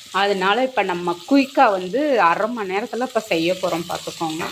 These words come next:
எப்படியும் வெங்காயம், தக்காளி, பச்சை மிளகாயெல்லாம் வதக்குறதுக்கு, சாரி, அதை அரிஞ்சு வைக்கிறதுக்கெல்லாம் கொஞ்சம் டைம் எடுக்கும். எனக்கு ஒரு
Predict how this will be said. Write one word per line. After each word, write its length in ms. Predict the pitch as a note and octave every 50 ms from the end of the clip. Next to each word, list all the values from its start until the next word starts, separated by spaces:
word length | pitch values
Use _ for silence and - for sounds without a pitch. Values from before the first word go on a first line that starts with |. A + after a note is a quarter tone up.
| - - - - - - - - - - - - - -
எப்படியும் 300 | F3 - A3 B3 D#4 F4 C#4+
வெங்காயம், 320 | B3 A#3 B3+ C4 C#4 C4+ D4
தக்காளி, 260 | - - A#3+ A#3 A#3 A#3+
பச்சை 240 | A3 - - A#3+ A#3+
மிளகாயெல்லாம் 500 | A#3 A3 A3 G#3 G#3 G#3+ G#3+ A3 A#3 A3+ G#3
வதக்குறதுக்கு, 580 | G3 G#3+ - A3+ G#3 G#3 G3 G3 F3+ A3 G#3+ G#3+ -
சாரி, 300 | G#3+ F#3+ G3 G#3 G#3+ G3+ G3 F#3+ F3+
அதை 180 | F3 F3 F3+ F3+ F3+
அரிஞ்சு 260 | F#3 G#3 G#3 G#3+ A3+ G#3+ G3
வைக்கிறதுக்கெல்லாம் 580 | F3+ - G3+ F#3 F3 F3+ F3+ F#3 F#3 G3+ G#3 G#3+
கொஞ்சம் 220 | F#3 F3 E3 E3 F3
டைம் 280 | F3 E3 E3+ F3+ G3+ G#3 G3
எடுக்கும். 380 | F3 E3 - - F#3 A#3 E4 F4 E4 - - - - - - - - - - - - - - - - - - - - - E3+
எனக்கு 220 | F3 F3+ F3+ F#3+ F3
ஒரு 80 | -